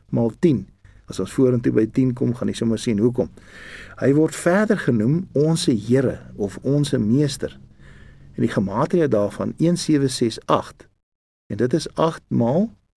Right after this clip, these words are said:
twee twee een. Waar daar staan, "Hy is ons redder" met 'n hoofletter, is dit nie een vier agt nul nie, maar een vier nul agt.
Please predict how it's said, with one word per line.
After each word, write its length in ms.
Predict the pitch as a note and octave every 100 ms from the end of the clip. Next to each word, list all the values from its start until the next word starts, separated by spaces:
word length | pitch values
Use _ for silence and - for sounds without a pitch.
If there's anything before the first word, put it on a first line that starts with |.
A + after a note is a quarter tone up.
| _ _
twee 240 | - B2+
twee 240 | B2 B2 G#2+
een. 240 | C3 G2 - - _ _ _ _ - - - - - - -
Waar 220 | - A2 B2
daar 180 | B2+
staan, 380 | B2 - F3 D3+
"Hy 340 | - B2+ F3+ F3+
is 220 | C#3 -
ons 300 | D3 C#3+ B2+
redder" 520 | F#2 A#2+ E3 C#3+ G2
met 180 | G2 -
'n 40 |
hoofletter, 640 | G2 B2 C3 G2 F2 - - _ _ - - _ _ -
is 120 | - A2
dit 160 | A2
nie 240 | F3+ F3+ - - - -
een 240 | D3 C#3+
vier 280 | - C3 A2+
agt 260 | D3 D#3 -
nul 180 | B2+ B2
nie, 120 | D3
maar 200 | C3+ B2
een 320 | C#3+ D3 D3
vier 420 | C#3+ - C3 C3+ - _
nul 400 | A2+ C#3+ D#3+ C#3+
agt. 400 | F#2+ - -